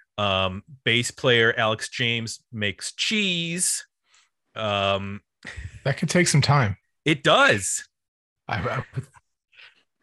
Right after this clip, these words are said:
Speaker 2: I could see that.
Speaker 1: Uh, Graham Coxon has a solo career. He does, he releases solo records, and he has, in the last couple of years, I've noticed he's been doing a lot of collaborations and doing, like, some interesting work outside of just releasing records. Like, he did, like, a soundtrack for something, and,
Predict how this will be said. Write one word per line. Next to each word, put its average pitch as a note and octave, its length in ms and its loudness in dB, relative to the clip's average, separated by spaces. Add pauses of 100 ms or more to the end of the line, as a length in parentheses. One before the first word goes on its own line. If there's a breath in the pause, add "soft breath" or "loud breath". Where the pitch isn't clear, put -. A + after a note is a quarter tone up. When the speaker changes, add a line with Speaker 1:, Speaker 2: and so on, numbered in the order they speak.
(140)
Speaker 2:
I A2+ 80 -4
could E3+ 120 -2
see - 140 -4
that. A#2 220 -4 (380)
Speaker 1:
Uh, B2+ 180 2
Graham G3 280 4
Coxon F#3+ 580 0
has D#3 200 -2
a C3 40 -6
solo D3+ 300 -2
career. D3 340 -4
He C3 100 -4
does, A2+ 260 -8
he C3 220 -12
releases A#2+ 360 -8
solo A2+ 200 -4
records, G#2+ 400 -2
and G#2 100 -10
he A#2+ 80 -8 (380)
has, C3 220 -8 (300)
in C#3 100 -6
the C#3+ 100 -8
last D#3+ 240 -2
couple E4+ 200 -2
of C#3+ 60 0
years, D3+ 140 0
I've A2+ 100 0
noticed A2 200 -4
he's G#2 120 -10
been A2+ 100 -8
doing A2 140 -6
a - 20 -2
lot G#2 100 0
of F#2+ 60 -8
collaborations G2+ 680 -6
and F#2 80 -16
doing, G2+ 220 -6
like, F#2 160 -8
some G2+ 140 -8
interesting F#2+ 600 -8 (680 loud breath)
work G#2+ 360 0
outside G2+ 480 0
of F2+ 160 -6 (400)
just G#2+ 360 -2
releasing G2+ 420 -4
records. F2+ 400 -2
Like, F2 160 -6
he G#2 40 -8
did, G2 140 -6
like, F#2 120 -2
a F2 40 -4
soundtrack G#2+ 720 2
for A2 160 -4
something, G2+ 720 -2
and, F2 220 -10